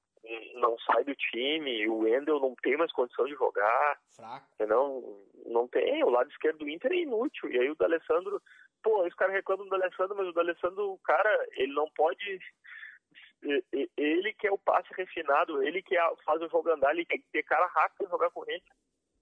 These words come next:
Speaker 1: Aí o, o time é todo lento, né? O time é todo lento. E aí,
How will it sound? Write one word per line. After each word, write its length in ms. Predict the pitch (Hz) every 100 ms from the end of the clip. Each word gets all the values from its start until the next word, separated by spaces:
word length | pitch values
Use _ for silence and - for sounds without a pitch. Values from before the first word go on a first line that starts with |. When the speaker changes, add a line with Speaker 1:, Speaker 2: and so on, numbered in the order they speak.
| -
Speaker 1:
Aí 260 | 175 180 202
o, 500 | 226 233 220 220 208
o 60 | 196
time 220 | - 214
é 40 | 208
todo 240 | 214 214
lento, 400 | 208 196 240 -
né? 160 | 156 160
O 80 | - _ _ _ _
time 180 | - 170
é 40 |
todo 180 | 185 185
lento. 480 | 180 165 196 190 - _ - _ _
E 80 | 135
aí, 260 | 127 143